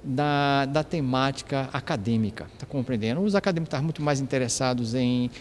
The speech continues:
explorar a questão da consolidação democrática, déficits democráticos, e as eleições era aquela coisa rotineira, corriqueira, que não dava problema. O que acontece é o seguinte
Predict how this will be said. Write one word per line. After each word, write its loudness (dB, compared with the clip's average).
explorar 2
a -2
questão -4
da 0
consolidação 0
democrática, 0
déficits 2
democráticos, 0
e 2
as 6
eleições 4
era 4
aquela 2
coisa 2
rotineira, 0
corriqueira, 0
que -4
não 0
dava 0
problema. -2
O -20
que -4
acontece 4
é 4
o 4
seguinte 2